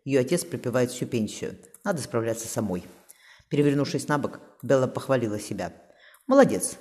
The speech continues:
Во-первых, надо вызваться помыть полы в церкви. Никто этого не любит, потому что там много работы.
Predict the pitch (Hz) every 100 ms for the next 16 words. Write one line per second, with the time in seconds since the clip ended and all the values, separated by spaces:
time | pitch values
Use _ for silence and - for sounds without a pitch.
0 | - 180 185 330 254 - 190 139 202 214
1 | 214 208 185 - - - 175 135 143 -
2 | 135 135 - 104 - 104 104 - _ -
3 | _ 254 247 294 247 208 240 190 104 -
4 | 139 135 - 147 147 131 135 165 117 -